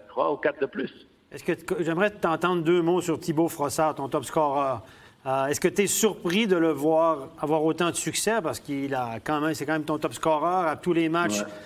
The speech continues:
Speaker 2: Euh, on en parlait avec Doug, il arrive à, à se présenter seul devant le gardien, à faire des bonnes feintes, il joue de l'excellent hockey. À la fin de la vingtaine, est-ce que tu es surpris
Speaker 1: Mm.
Speaker 2: de le voir performer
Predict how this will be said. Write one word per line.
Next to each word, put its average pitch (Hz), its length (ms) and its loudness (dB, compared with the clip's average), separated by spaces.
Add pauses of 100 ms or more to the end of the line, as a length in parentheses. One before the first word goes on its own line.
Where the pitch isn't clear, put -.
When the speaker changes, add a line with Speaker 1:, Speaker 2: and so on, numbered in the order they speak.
(160)
Speaker 2:
Euh, 147 280 0
on 147 100 0
en 151 80 4
parlait 156 240 2
avec 151 260 0
Doug, 170 240 2
il 151 80 2
arrive 151 280 2
à, 139 200 2 (280)
à 156 100 0
se - 60 -6
présenter 165 380 2
seul 175 220 2
devant 160 220 2
le 156 60 0
gardien, 160 760 2
à 147 40 0
faire 170 160 0
des 165 120 2
bonnes 151 220 0
feintes, 175 460 0
il 147 40 -4
joue 160 140 -2
de 143 80 -6
l'excellent 170 580 2
hockey. 175 300 0
À 160 60 0
la 135 40 -2
fin 175 160 -2
de 170 60 0
la 160 100 2
vingtaine, 156 560 -2 (360)
est-ce 131 100 -6
que 160 80 0
tu 160 120 -2
es - 20 -2
surpris 208 380 -2
Speaker 1:
Mm. 175 40 -2
Speaker 2:
de 175 60 2
le 156 80 -2
voir 170 260 -2
performer 185 840 -2